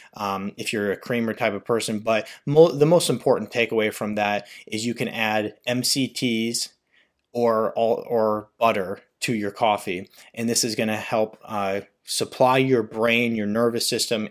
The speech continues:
and your tr-, your, your, your seventy plus trillion cells in your body with the good fats that it needs.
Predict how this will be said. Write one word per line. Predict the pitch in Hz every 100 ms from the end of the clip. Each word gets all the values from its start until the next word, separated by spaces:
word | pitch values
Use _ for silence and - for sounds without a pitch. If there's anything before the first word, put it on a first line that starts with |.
| -
and | 127 139 143
your | 131
tr-, | - - 131 -
your, | 110 110
your, | 107 107 104 -
your | 110 104
seventy | 95 131 123 123
plus | - 127
trillion | - 143 117 104
cells | - 131 120 110
in | 101
your | 98
body | 104 101 101 101
with | 127 139
the | 127
good | 117 104
fats | 107 98 101
that | 104 95
it | 82
needs. | 110 104 76 -